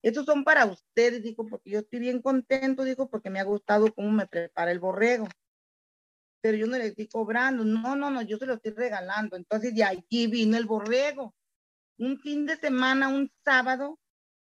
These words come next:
me dijo, le dije yo aquí a mi esposo, le dije, "¿Saben qué? Maten un borrego", le dije, "que lo voy a preparar, mitad está temado y mitad en su jugo". Entonces ya me dijo él, "No, no", dijo,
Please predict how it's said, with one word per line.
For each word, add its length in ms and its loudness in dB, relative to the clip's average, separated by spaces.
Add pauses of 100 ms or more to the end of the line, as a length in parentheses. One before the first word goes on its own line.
(1080)
me 160 0
dijo, 500 0
le 140 0
dije 260 -10
yo 140 -4
aquí 260 -6
a 340 -2 (260)
mi 120 -8
esposo, 320 -2
le 80 2
dije, 120 4
"¿Saben 280 2
qué? 120 4
Maten 400 2
un 120 2
borrego", 480 2
le 80 -6
dije, 160 -8
"que 100 -4
lo 80 -6
voy 120 -2
a 120 6
preparar, 640 0
mitad 800 -2
está 180 -6
temado 480 0
y 40 0
mitad 380 -4
en 120 -12
su 180 -10
jugo". 500 2 (720)
Entonces 500 2
ya 120 0
me 140 -2
dijo 300 -4
él, 180 -2
"No, 200 0
no", 260 -4
dijo, 400 -6